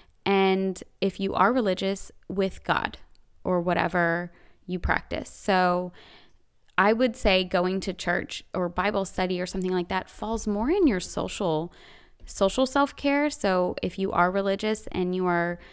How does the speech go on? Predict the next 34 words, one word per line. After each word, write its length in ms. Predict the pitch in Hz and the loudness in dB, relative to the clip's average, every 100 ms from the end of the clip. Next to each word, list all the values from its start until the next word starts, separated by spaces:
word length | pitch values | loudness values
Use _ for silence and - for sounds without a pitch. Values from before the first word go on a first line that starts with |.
| - _ | -20 _
kind 200 | - 196 | -6 -4
of 160 | 190 - - | -4 -6 -16
stepping 460 | - - 180 - 196 | -18 -2 -2 0 0
back 300 | 180 170 214 | 2 4 2
from 240 | - 202 | -2 -4
going 340 | 202 220 277 269 | 0 2 2 2
to 140 | 269 | 0
church, 400 | 247 254 254 247 | -2 0 0 0
I 120 | - | -2
know 260 | 185 196 202 | -2 -2 -2
with 160 | 196 190 | -4 -4
the 100 | 185 | -4
pandemic 640 | 180 180 180 190 190 208 | -2 -2 -2 -2 -2 -4
it's 160 | 202 | -6
been 180 | - 196 | -4 -2
really 200 | 190 190 | -2 -2
hard, 280 | 185 185 185 | -2 -2 -2
or, 180 | - 185 | -2 -2
like, 260 | 180 175 | -2 -4
you're 100 | 180 | -4
not 260 | 175 185 - | -2 -2 -4
part 180 | - 190 | -4 -4
of 60 | |
a 100 | 180 | -2
Bible 300 | 180 214 220 | -2 -2 -2
study, 380 | 214 - 214 208 | -4 -4 -4 -2
but 200 | 190 180 | -2 -4
you 220 | - 180 175 - - - | -4 -6 -6 -14 -20 -10
have 180 | - 180 | -8 -6
had, 420 | - 185 185 - - | -2 0 0 -2 -6
um, 400 | 196 185 180 196 - | -2 0 0 -4 -4
positive, 800 | - 185 185 185 180 175 - - - - - _ _ _ _ _ _ - | 0 0 0 -2 -2 -2 -8 -20 -20 -20 -20 _ _ _ _ _ _ -2
you've 300 | 214 190 185 | 0 0 -2
loved 520 | 185 185 185 185 - | 0 2 0 -2 -10